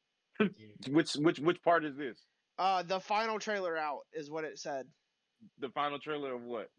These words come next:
Speaker 3: The, the season.
Speaker 2: Of what season?
Speaker 3: Uh, final season, part two, part three, whatever the fuck it is.
Speaker 2: <laughs> Wanted to hear you say it.
Speaker 1: Uh,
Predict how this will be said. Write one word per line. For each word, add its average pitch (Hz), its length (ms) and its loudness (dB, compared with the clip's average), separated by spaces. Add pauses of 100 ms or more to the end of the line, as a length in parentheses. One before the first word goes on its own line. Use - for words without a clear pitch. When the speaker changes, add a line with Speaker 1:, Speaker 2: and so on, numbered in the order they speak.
(340)
Speaker 3:
The, 170 320 -2 (420)
the 156 140 -6
season. 196 460 -6 (880)
Speaker 2:
Of 127 120 0
what 147 260 4
season? 107 420 -4 (400)
Speaker 3:
Uh, 170 340 0
final 226 360 2
season, 208 560 -2 (160)
part 196 260 -2 (120)
two, 208 200 -2
part 196 300 -4
three, 202 340 -2 (520)
whatever 185 280 -2
the 185 120 -2
fuck - 260 4
it 185 80 -6
is. 196 320 -4 (520)
Speaker 2:
<laughs> - 580 -20
Wanted 190 300 -8
to 156 100 -8
hear 147 120 -6
you 160 180 -2 (120)
say 120 160 4
it. 123 200 6
Speaker 1:
Uh, 123 220 8